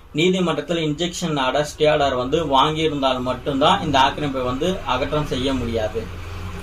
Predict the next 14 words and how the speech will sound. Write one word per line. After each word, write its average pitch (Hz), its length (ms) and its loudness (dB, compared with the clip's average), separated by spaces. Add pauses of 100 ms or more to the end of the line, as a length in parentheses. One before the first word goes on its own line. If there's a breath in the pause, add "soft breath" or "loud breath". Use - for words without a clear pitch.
அந்த 175 220 2
மாதிரி 240 280 6
வந்து 190 280 4 (140)
ஒரு 180 180 4
இன்ஜெக்ஷன் 185 680 -2
ஆர்டர் 156 320 6
இல்ல 156 140 2
வந்து 156 180 0
ஸ்டே 170 300 -4
ஆர்டர் 160 260 4
வந்து 147 320 -2
வாங்காம 151 480 2
இருக்கும் 139 380 -4
பட்சத்துல, 123 400 -2